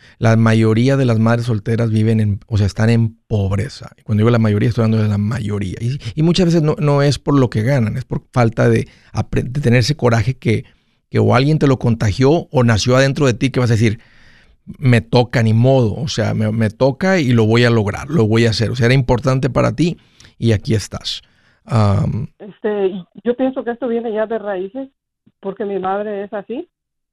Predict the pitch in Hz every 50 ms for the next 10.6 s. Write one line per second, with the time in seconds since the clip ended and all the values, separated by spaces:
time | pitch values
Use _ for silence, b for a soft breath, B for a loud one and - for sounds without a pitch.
0 | _ _ - 208 196 - - 220 214 214 214 196 202 196 226 - - 208 190 190
1 | _ _ _ - 202 185 190 220 226 214 220 220 220 226 226 220 208 202 190 185
2 | 185 185 180 175 165 - 180 185 180 180 180 175 165 170 165 160 156 - - 190
3 | 185 170 180 180 180 - 190 196 226 220 196 - _ _ 185 185 - 190 190 196
4 | 196 180 180 185 190 185 - 180 180 185 180 175 175 _ 214 196 - _ _ _
5 | _ _ _ _ _ _ - - 92 82 - - - - _ _ _ _ _ -
6 | - - - 190 196 202 202 202 196 190 - 208 202 202 196 190 196 190 196 196
7 | - 226 220 - 180 127 175 - - 202 190 175 180 190 185 - 196 185 175 180
8 | 170 190 202 190 175 160 170 _ _ _ _ _ _ - 180 170 - 190 190 -
9 | 190 185 - 190 196 196 175 - - 196 180 - _ 196 196 202 190 - 196 185
10 | - 196 185 185 180 185 185 180 175 170 165 175